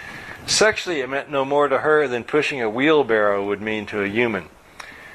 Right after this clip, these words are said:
Monique set up some caressing rhythms, trying to rock the weight up to speed. While Tucker wheezed and twitched in mounting excitement, Monique set her right forefinger to growing like a vine.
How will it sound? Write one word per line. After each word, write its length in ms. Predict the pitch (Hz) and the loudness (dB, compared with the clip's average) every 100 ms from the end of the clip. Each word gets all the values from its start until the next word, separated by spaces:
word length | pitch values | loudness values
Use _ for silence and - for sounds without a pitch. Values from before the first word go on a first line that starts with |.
| - | -2
Monique 340 | 113 131 185 190 | 2 4 2 2
set 220 | 165 151 | 2 4
up 120 | 151 | 2
some 200 | - 131 | -2 -10
caressing 500 | - 123 135 143 135 | -6 -2 0 0 -6
rhythms, 440 | 117 123 131 123 - | -4 -4 -4 -8 -6
trying 340 | 135 131 135 | -2 0 0
to 80 | 104 | 2
rock 400 | 113 127 139 - | 4 4 4 -2
the 100 | 107 | 0
weight 340 | 110 123 - | 2 0 -2
up 220 | 117 113 | -6 -6
to 120 | - 98 | -8 -8
speed. 520 | - 113 104 87 - - - - - - - - - - | -4 -4 -4 -6 -12 -20 -20 -18 -16 -14 -12 -14 -6 2
While 140 | 127 | 2
Tucker 420 | - 202 196 180 | 4 2 2 0
wheezed 540 | 127 160 190 190 165 156 | 0 -2 0 -2 -2 -6
and 140 | 131 | -6
twitched 460 | - 170 160 - - | 0 2 2 -4 -10
in 200 | 117 120 | -6 2
mounting 320 | 147 156 147 | 2 2 -2
excitement, 640 | 120 - 139 139 139 127 - _ - | -8 0 2 2 -4 -12 -16 _ -6
Monique 340 | 135 175 190 | -2 0 -2
set 240 | - 151 | 0 2
her 140 | 131 117 | 2 4
right 260 | 131 143 | 4 2
forefinger 640 | - 143 139 - 117 101 95 | -2 -4 -2 -4 -8 -8 -8
to 140 | 107 | -10
growing 500 | 87 104 120 123 101 | -4 2 4 2 0
like 220 | 101 95 | -2 -2
a 60 | 98 | -2
vine. 480 | 101 117 110 87 | 2 2 2 -2